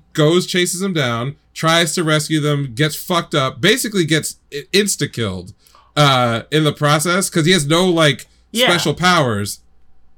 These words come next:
Speaker 1: And as he's dying, he's got, like, the thing that his father gave him that's, like, the symbol of the god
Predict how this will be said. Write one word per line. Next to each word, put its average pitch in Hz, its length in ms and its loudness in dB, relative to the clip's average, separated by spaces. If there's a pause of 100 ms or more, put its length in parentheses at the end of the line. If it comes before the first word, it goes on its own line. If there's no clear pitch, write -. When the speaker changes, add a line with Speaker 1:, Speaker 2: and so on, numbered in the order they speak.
(140)
Speaker 1:
And 151 180 -2
as 180 220 2
he's 165 180 -2
dying, 123 600 -2 (500)
he's 151 200 -2
got, 147 220 -2
like, 147 240 -2
the 131 420 -4
thing 151 200 -4
that 143 100 -6
his 131 140 -8
father 135 320 -6
gave 123 260 -6
him 117 100 -6
that's, 117 140 -8
like, 120 120 -8
the 117 80 -10
symbol 123 420 -8
of 104 140 -10
the 113 120 -6
god 104 580 -6